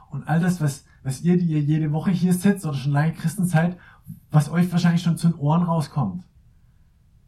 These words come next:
Aber es gibt so viele Menschen, die das noch nie gehört haben, die noch nicht mal die Chance hatten, sich aktiv dagegen zu entscheiden.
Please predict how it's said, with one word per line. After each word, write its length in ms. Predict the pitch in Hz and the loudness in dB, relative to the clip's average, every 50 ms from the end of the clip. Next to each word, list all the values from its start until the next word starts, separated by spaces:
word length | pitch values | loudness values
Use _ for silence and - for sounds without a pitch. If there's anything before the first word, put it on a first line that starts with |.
| _ _ _ | _ _ _
Aber 100 | - 131 | -10 -8
es 140 | 135 - - | -8 -6 -6
gibt 160 | 165 143 - | -8 -8 -8
so 220 | - - 185 196 | -6 -4 -4 -4
viele 280 | 190 - 202 190 175 165 | -2 0 0 2 2 2
Menschen, 640 | 160 151 156 165 156 - - 147 147 147 139 - - _ _ _ _ _ _ _ _ _ - | 2 0 0 -2 -2 -4 -4 -6 -6 -6 -8 -10 -16 _ _ _ _ _ _ _ _ _ -6
die 60 | 135 | -2
das 180 | 139 143 135 | -2 0 0
noch 140 | 156 147 135 | 0 0 0
nie 280 | 135 151 156 170 180 175 | 2 2 4 4 4 4
gehört 380 | 170 151 147 147 135 139 - | 4 4 2 2 0 -2 -2
haben, 340 | 139 143 113 98 95 92 92 - _ _ _ _ _ _ _ _ _ _ _ _ _ _ _ - - _ - | -2 -2 -2 -4 -6 -10 -14 -20 _ _ _ _ _ _ _ _ _ _ _ _ _ _ _ -20 -14 _ 0
die 40 | 147 | 2
noch 140 | 147 143 | 4 6
nicht 140 | 156 180 180 | 6 6 6
mal 140 | 196 190 175 | 4 4 2
die 80 | 160 143 | 2 0
Chance 460 | - - - 147 160 185 180 - 185 | 0 -2 -2 0 0 0 0 0 0
hatten, 200 | 180 - 147 139 | -2 0 -2 -2
sich 340 | - - 139 - - - - | -2 -2 -2 -2 -4 -6 -8
aktiv 340 | 139 - - - 165 - | -10 -6 -2 -2 -2 0
dagegen 440 | - 156 139 - 139 135 143 165 170 | 0 -2 -2 0 0 2 2 2 2
zu 100 | 175 170 | 0 0
entscheiden. 600 | 151 151 139 - 135 127 110 101 95 98 87 180 | -4 -4 -4 -2 -2 -2 -2 -2 -4 -6 -8 -10